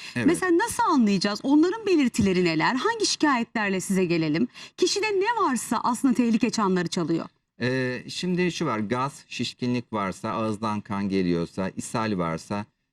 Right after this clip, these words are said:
Speaker 1: e, kilo kaybı varsa dikkat etmemiz lazım. Ama şu var, yani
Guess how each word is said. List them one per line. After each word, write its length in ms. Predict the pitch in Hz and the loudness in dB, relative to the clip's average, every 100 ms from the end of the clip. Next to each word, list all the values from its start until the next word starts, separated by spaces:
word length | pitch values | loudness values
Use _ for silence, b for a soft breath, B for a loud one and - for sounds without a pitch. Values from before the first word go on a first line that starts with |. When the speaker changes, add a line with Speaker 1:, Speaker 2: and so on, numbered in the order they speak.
| - | -6
Speaker 1:
e, 240 | 101 101 | -2 -2
kilo 260 | 95 127 123 | -2 -2 -2
kaybı 400 | - 95 85 87 | -2 -4 -2 -2
varsa 500 | 92 87 - 139 131 95 | -2 -4 -6 -6 -6 -10
dikkat 300 | - 95 87 | -10 -8 -8
etmemiz 440 | - 85 82 78 | -10 -10 -10 -8
lazım. 320 | 82 85 101 | -6 -6 -6
Ama 180 | 147 113 | -4 -4
şu 140 | - | -2
var, 140 | 101 73 _ _ - | -6 -6 _ _ -10
yani 340 | 147 143 127 | -4 0 0